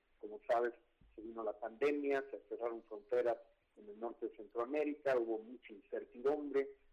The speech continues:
las personas tenían mucho miedo ante la pandemia, que era un fenómeno,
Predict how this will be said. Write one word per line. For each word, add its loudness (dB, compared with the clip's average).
las -12
personas -8
tenían -14
mucho -8
miedo 0
ante -8
la -8
pandemia, -6
que -18
era -14
un -18
fenómeno, -14